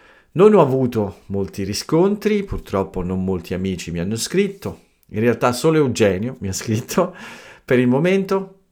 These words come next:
Vi ricordo questa proposta che vi ho fatto. Se volete partecipare a un gruppo di discussione con me e organizzare un-, quindi una lezione in cui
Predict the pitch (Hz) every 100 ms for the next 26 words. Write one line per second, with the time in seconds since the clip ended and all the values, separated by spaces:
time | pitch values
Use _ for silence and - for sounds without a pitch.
0 | _ _ 135 196 156 131 107 101 95 90
1 | 85 98 98 104 123 101 - 85 82 147
2 | 165 - - - - _ _ - - 92
3 | 104 120 82 85 80 76 82 82 85 90
4 | 85 82 82 85 101 110 - 85 85 _
5 | _ - 87 85 - 90 - 107 104 170
6 | 190 175 - _ _ _ _ 101 90 82
7 | 82 85 98 90 80 90 80 78 - _
8 | _ _ _ 78 78 76 - - 92 95
9 | 80 80 82 -